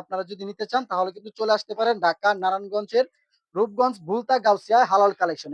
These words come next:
এই যে দেখেন, কালেকশনটা দেখেন, কত চমৎকার একটা কালেকশন কিন্তু এখানে করা হয়েছে। দেখেন, একদম কিন্তু ফ্রি সাইজের জামা হইব, চাইলে কিন্তু মুরব্বীরা গোল জামা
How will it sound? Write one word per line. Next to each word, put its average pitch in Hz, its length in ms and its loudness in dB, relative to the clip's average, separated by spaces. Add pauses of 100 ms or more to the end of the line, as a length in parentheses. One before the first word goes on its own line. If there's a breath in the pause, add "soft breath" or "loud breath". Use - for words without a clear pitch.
(100)
এই 220 140 -2
যে 190 120 -16
দেখেন, 147 180 -10 (120)
কালেকশনটা 208 500 -4
দেখেন, 254 200 -2 (380)
কত 202 80 -18 (140)
চমৎকার 262 480 0
একটা 233 220 -2
কালেকশন 214 360 -2
কিন্তু 220 240 -12
এখানে 220 240 -8
করা 220 160 -2
হয়েছে। 220 280 -8
দেখেন, 147 180 -10 (400)
একদম 202 320 0
কিন্তু 233 220 -8
ফ্রি 220 140 -2 (120)
সাইজের 240 300 4
জামা 220 200 6
হইব, 226 140 4 (140)
চাইলে 214 220 4
কিন্তু 220 240 -14
মুরব্বীরা 220 340 -2 (100)
গোল 202 200 -2
জামা 226 180 4